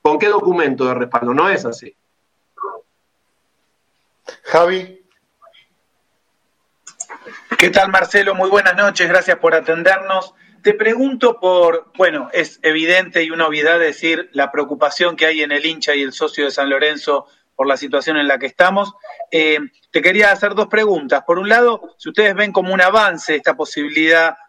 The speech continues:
Speaker 3: de negociación, presión o diálogo con el oficialismo, eh, por lo menos en la figura de su presidente, dijiste que hace quince, veinte días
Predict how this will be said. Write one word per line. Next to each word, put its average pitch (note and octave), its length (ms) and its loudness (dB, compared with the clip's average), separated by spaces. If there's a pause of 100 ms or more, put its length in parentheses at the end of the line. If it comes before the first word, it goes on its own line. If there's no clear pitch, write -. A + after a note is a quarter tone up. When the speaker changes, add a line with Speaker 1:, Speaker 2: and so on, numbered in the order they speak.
Speaker 3:
de C#3+ 160 -4
negociación, D3 840 0
presión F3 640 0
o C#3 220 0
diálogo D#3 480 0
con C3+ 160 -6
el C3+ 120 -4
oficialismo, F3+ 840 -4 (320)
eh, C3+ 260 -4 (100)
por D#3 160 -2
lo D3+ 80 2
menos F3 420 0 (120)
en C#3+ 100 -2
la C#3 80 2
figura D#3 280 0
de C#3+ 60 -2
su C#3 120 -10
presidente, D#3+ 600 0
dijiste C3+ 400 -6
que C3+ 60 -2
hace B2+ 180 -6
quince, C#3 280 -6
veinte C3+ 240 -4
días C#3+ 360 -2